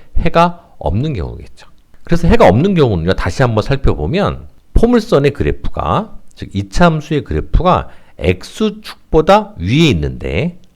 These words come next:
이 차 부등식은 영보다 작은 범위를 찾아라 그랬습니다. 이렇게 X축과 만나지 않는, 즉 X절편이 없는 경우는 보통 해가 없거나 아니면 모든 실수가 보통 해가 되는 거거든요.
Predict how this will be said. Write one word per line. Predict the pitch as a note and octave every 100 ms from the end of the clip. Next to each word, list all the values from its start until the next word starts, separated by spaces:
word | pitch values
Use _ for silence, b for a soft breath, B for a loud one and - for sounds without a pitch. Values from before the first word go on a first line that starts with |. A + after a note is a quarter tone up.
| -
이 | A2+ -
차 | - G#3 F3+
부등식은 | A2+ B2 A#2+ - E3+ D#3+
영보다 | - A2 A#2+ D#3 D3+
작은 | - G#2+ E3+
범위를 | D3+ C#3 A2+
찾아라 | G#2+ C#3+ C#3+ C#3
그랬습니다. | E2+ C#2+ - C2+ D2+ B2+ D2+ - - b b b b
이렇게 | A#2+ D3+ - A3 C3+ - - - B B -
X축과 | F#2 - - - - G#3
만나지 | G2+ D#2+ G#2 A2+ -
않는, | D2 F#2 G2+ C2 C#2+
즉 | B2 -
X절편이 | - F3 - - E3+ A#2 G#2+ C3+ -
없는 | E2+ C3+ D#3+
경우는 | B2 C#2 D2+ B2
보통 | - - - D#2 C3 G#3 b b b b -
해가 | F3+ G#3 G3
없거나 | - D2 - C3+ E2+ F#2+ E3+ - b b
아니면 | - D2+ G2 E3+ G3+ B B
모든 | F2 A2+ C#3+ E3
실수가 | - D#3 - -
보통 | A2+ - - F2+
해가 | E3+ F3
되는 | E2+ D2+
거거든요. | B1+ B1+ - C#3+ F3+